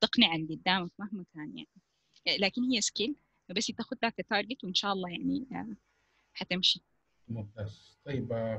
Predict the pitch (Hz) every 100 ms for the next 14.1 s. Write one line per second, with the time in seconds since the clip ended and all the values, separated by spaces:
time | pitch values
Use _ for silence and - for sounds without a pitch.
0 | 101 151 143 147 139 120 120 131 127 127
1 | 113 104 101 104 113 117 110 98 101 92
2 | 92 - - _ _ - 113 127 107 107
3 | 101 120 113 104 - _ _ _ _ _
4 | _ _ _ _ _ _ - - _ _
5 | _ _ _ _ _ - - 175 - 175
6 | 170 185 - _ _ _ _ _ _ -
7 | - 113 101 92 87 - 127 135 135 127
8 | 113 117 - 92 113 101 85 87 104 -
9 | - - - 185 208 - 175 - 165 -
10 | - - - - 160 - - - - 113
11 | 131 151 147 160 151 165 165 135 - 104
12 | 147 127 127 127 123 123 147 190 156 139
13 | 135 180 196 190 175 175 175 160 151 165
14 | 165